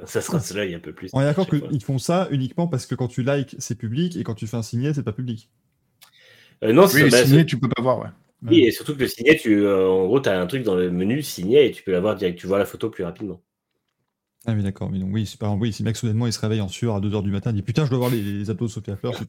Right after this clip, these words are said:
Speaker 1: Voilà.
Speaker 2: en deux, en deux clics, c'est, c'est pratique, c'est assez, euh, assez malin. Euh, il y avait de la F un Academy. Ah bah dis donc, faut pas leur mon-, faut pas leur présenter la F un Academy à ces gens-là alors, par co-, parce que sinon ils vont dire, « Ah, mais mon Dieu, il y a, il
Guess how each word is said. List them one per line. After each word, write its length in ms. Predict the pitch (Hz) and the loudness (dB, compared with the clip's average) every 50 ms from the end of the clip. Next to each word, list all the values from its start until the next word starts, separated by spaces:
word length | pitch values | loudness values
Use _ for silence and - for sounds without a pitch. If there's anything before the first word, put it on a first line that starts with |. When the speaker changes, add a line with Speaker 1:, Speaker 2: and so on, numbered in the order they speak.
| - - | -2 4
Speaker 1:
Voilà. 280 | 131 123 127 - 95 | 6 6 6 6 4
Speaker 2:
en 40 | 95 | 0
deux, 140 | 98 98 - 117 - _ - - _ _ _ - _ _ _ - | -4 -6 -8 -10 -12 _ -20 -20 _ _ _ -20 _ _ _ -4
en 80 | 127 | -2
deux 120 | 107 113 113 | 0 0 -2
clics, 220 | - - 127 - | -2 -4 -8 -6
c'est, 260 | - - 101 98 95 | -4 -4 -4 -4 -2
c'est 140 | - - - | -2 -4 -4
pratique, 380 | - - 113 107 - 110 - - | -2 -4 -6 -4 -4 -8 -8 -6
c'est 100 | - 104 | -6 -6
assez, 240 | 98 - - 110 101 | -6 -6 -6 -4 -4
euh, 140 | 92 87 87 _ _ _ - - _ _ - - _ | -4 -6 -8 _ _ _ -20 -20 _ _ -20 -10 _
assez 240 | - 131 - - 151 | -2 0 0 0 0
malin. 280 | 127 127 117 107 98 95 - _ _ - - - _ _ - | 0 0 0 0 -2 -4 -8 _ _ -20 -20 -20 _ _ -2
Euh, 240 | 123 123 123 120 117 | 0 0 2 2 2
il 60 | 120 | 2
y 60 | 135 190 | 0 0
avait 120 | 196 226 | 0 0
de 60 | 190 | 0
la 160 | 190 185 185 | 2 0 0
F 80 | 185 - | 0 0
un 60 | 190 | 2
Academy. 540 | 175 165 - 160 147 156 151 151 147 143 - _ _ _ _ _ _ _ _ _ _ _ _ _ | 2 2 2 2 2 2 2 2 0 0 -2 _ _ _ _ _ _ _ _ _ _ _ _ _
Ah 40 | 147 | 0
bah 120 | 151 180 | 0 2
dis 100 | 165 180 | 2 2
donc, 160 | 190 214 208 - | 2 2 2 0
faut 80 | 165 | 0
pas 140 | - 160 151 | 0 2 0
leur 100 | 147 143 | 2 2
mon-, 180 | 143 147 151 135 | 0 0 -2 -2
faut 120 | - 123 | -2 -2
pas 100 | 104 156 | 0 0
leur 100 | 147 139 | 0 0
présenter 240 | - 143 139 - 151 | 0 -2 0 2 2
la 140 | 147 135 123 | 0 0 0
F 80 | - | -2
un 40 | 127 | -2
Academy 280 | 113 120 135 170 240 269 | 0 2 0 0 2 0
à 80 | 240 | 0
ces 140 | 156 165 147 | 0 0 0
gens-là 280 | 139 151 151 151 143 135 | 2 2 2 2 2 2
alors, 240 | 127 123 117 104 | 2 2 0 0
par 120 | - 104 104 | -2 -6 -4
co-, 180 | - 117 110 | -4 -4 -2
parce 140 | 110 110 107 | -2 -4 -4
que 80 | - - - - 640 | -6 -4 -2 -2 0
sinon 120 | - 170 | 0 0
ils 60 | 160 120 | 0 0
vont 60 | 117 | -2
dire, « 120 | 117 120 - | -2 -2 -2
Ah, 380 | 262 392 480 494 466 427 370 262 - | -2 0 0 0 0 0 -2 0 0
mais 60 | 185 | 0
mon 160 | 190 208 220 | 0 0 0
Dieu, 120 | 190 247 226 | 0 0 0
il 20 | |
y 80 | 190 180 | 0 0
a, 0 | |
il 400 | 170 175 165 143 220 233 226 | 0 0 -4 -4 -4 -6 -6